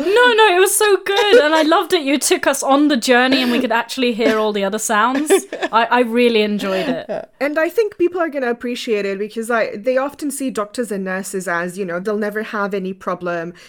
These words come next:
Speaker 2: They're not affected by the same anxieties that we're affected by. But of course they are, 'cause everybody's human.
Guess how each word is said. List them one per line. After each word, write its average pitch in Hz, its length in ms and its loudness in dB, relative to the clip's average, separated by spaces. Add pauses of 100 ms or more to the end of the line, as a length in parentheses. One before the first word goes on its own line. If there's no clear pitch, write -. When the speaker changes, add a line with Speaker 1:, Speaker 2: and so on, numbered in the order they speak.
Speaker 2:
They're 208 120 -2
not 226 140 -2
affected 190 400 -6
by 190 160 -2
the 185 100 -4
same 185 240 -4
anxieties 180 600 -4
that 180 120 -4
we're 180 160 -2
affected 170 460 -10
by. 175 160 -6
But 208 160 -8
of 233 140 -8
course 466 240 -2
they 208 140 -2
are, 175 220 -4
'cause 196 220 -8
everybody's 202 500 -6
human. 160 520 -8